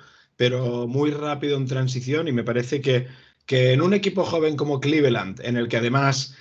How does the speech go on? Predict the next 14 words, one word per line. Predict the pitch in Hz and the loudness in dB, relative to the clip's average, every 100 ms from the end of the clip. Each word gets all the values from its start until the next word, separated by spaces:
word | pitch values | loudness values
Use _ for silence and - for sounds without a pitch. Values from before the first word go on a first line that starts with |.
| _ - | _ -2
todo | 131 131 | 0 2
apunta | 131 131 131 127 110 | 2 2 2 0 -4
a | |
que | 110 | -6
Colin | 113 123 131 127 | -4 -2 0 0
Sexton | 131 127 - 120 117 113 113 - _ _ | 0 -2 -4 -2 -2 -2 -6 -10 _ _
tiene | 135 127 | 2 4
la | 123 | 2
puerta | 127 127 127 | 0 0 2
abierta | 123 123 127 | 0 0 -2
de | 113 | -4
par | 113 117 | -2 -2
en | 117 | -2
par, | 113 123 | -2 -2